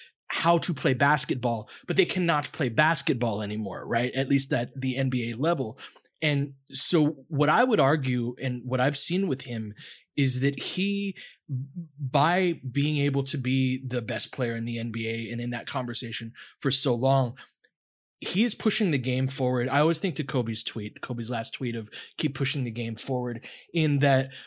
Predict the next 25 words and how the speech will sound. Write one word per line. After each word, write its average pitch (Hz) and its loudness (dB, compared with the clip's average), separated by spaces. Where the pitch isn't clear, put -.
the 143 4
players 233 2
that 240 -4
come 147 0
after 135 0
him 190 -4
will 143 0
be 143 4
studying 139 2
LeBron's 120 -2
workout 135 2
regimen, 107 -4
his 120 -2
recovery, 127 0
his 123 0
mastery 135 0
of 131 2
recovery 131 0
that 107 -6
Mike 127 -2
was 135 -2
talking 117 -6
about, 110 -6
his 143 4
in-game 160 4